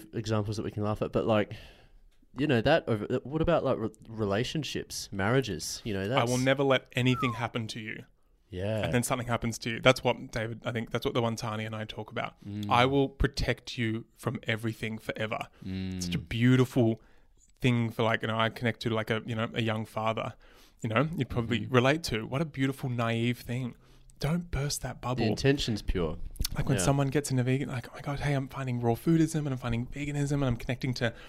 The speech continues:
Speaker 2: did you know this about, you know, the, the, the cows and, you know, they're knocking down the Amazon and this and they're the cows and the, you know,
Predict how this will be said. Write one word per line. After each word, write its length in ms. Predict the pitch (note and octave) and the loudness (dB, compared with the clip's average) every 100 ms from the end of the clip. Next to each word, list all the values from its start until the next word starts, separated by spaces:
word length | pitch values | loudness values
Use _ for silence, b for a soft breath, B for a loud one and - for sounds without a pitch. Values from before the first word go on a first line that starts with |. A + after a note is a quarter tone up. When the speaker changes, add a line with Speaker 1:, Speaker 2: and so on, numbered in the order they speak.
| B B | B B
Speaker 2:
did 120 | C#3+ | -4
you 80 | C#3+ | 0
know 180 | C3+ B2 | 2 2
this 240 | C3 B2+ | 2 0
about, 360 | C3+ A#2 - - B B B - | 2 2 2 -2 B B B 2
you 80 | |
know, 140 | B2 C3 | 4 4
the, 260 | D3+ B2+ | 2 -4
the, 440 | - D3 C#3+ C#3 C3 | -4 -8 -10 -8 -10
the 80 | - | -2
cows 480 | - C#3+ C#3 C#3 C#3 | 0 2 2 0 0
and, 260 | A#2+ A#2 | -2 -2
you 80 | C#3+ | -4
know, 120 | C#3 | -4
they're 120 | C3 A#2+ | 0 2
knocking 340 | D3 C3+ C#3 | 2 0 -2
down 200 | C3 B2+ | -2 -2
the 100 | B2+ | 0
Amazon 420 | C3+ C#3+ C3+ C#3 | 0 0 0 2
and 160 | C#3 C#3 | 2 2
this 180 | D3 C#3 | 0 2
and 80 | C3 C3 | 0 2
they're 160 | D3 C3+ | 0 0
the 180 | C#3+ D3 | -4 -4
cows 260 | - C#3 C#3 | 2 4 4
and 100 | C#3 | 2
the, 60 | |
you 220 | D3 D3 C#3+ | 0 -2 -2
know, 240 | C#3 C#3 | -4 -4